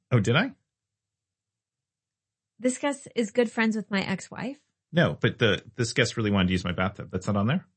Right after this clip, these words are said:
Speaker 2: It's not on my copy.
Speaker 1: Okay.
Speaker 2: Someone made updates.
Speaker 1: All right.
Speaker 2: I even have the questions before me and I can't get the right answers.
Speaker 1: Uh,
Speaker 2: And a list of multiple
Speaker 1: well,
Speaker 2: choice.
Speaker 1: o-, okay, so this guest really wanted to use my bathtub.
Speaker 2: Oh,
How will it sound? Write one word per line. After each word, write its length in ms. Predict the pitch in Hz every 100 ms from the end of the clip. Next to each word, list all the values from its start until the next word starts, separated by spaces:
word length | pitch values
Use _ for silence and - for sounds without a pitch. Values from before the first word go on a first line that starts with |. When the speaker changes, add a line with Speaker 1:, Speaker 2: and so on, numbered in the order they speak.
| _ _ _ _ _ _ _
Speaker 2:
It's 220 | 196 - -
not 160 | 226
on 100 | 247
my 160 | 226 277
copy. 340 | 294 233 208
Speaker 1:
Okay. 380 | - 226 107 82 -
Speaker 2:
Someone 320 | - 277 269
made 200 | 220 202
updates. 460 | 208 202 214 180 -
Speaker 1:
All 220 | 117 165
right. 420 | 151 151 92 - -
Speaker 2:
I 80 | 277
even 140 | 370
have 120 | 349 233
the 60 |
questions 480 | - 226 240 277 233
before 380 | 208 - 208 208
me 120 | 208
and 100 | 180
I 60 | 180
can't 220 | 190 180
get 100 | 185
the 60 | 185
right 160 | 165
answers. 480 | 170 117 117 110 104
Speaker 1:
Uh, 40 | 101
Speaker 2:
And 100 | 240
a 40 | 240
list 480 | 170 190 208 - -
of 180 | 185 185
multiple 360 | 190 190 127
Speaker 1:
well, 100 | 147
Speaker 2:
choice. 340 | 139 - 135 -
Speaker 1:
o-, 60 | 131
okay, 220 | - 110
so 160 | 92 123
this 200 | 123 -
guest 280 | 123 110 -
really 160 | 101
wanted 240 | 90 85 85
to 40 |
use 200 | 80 76
my 80 | 78
bathtub. 540 | - 62 - 78 67 - _ _ _ _ _ _ _ _ _ -
Speaker 2:
Oh, 640 | 202 208 208 202 190 165